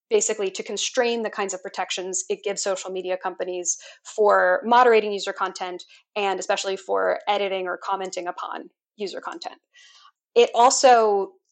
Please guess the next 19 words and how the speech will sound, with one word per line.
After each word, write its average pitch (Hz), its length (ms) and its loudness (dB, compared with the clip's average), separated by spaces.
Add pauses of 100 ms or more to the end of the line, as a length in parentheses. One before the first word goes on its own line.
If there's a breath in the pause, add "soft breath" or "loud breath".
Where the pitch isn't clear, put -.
(280)
looks 262 440 -2
to, 220 580 -4
uh, 208 180 4
it 220 160 6
requires 233 720 0 (260)
federal 226 280 2
agencies 233 720 -8
to, 202 500 -6
um, 190 300 -4
do 214 120 -6
an 208 80 -8
assessment 196 540 -8 (100)
of 190 320 -4 (420 soft breath)
the 202 460 -8
advertising 240 600 -4
budgets 269 420 -2
that 196 140 -4
they 202 300 -2
spend 196 500 -6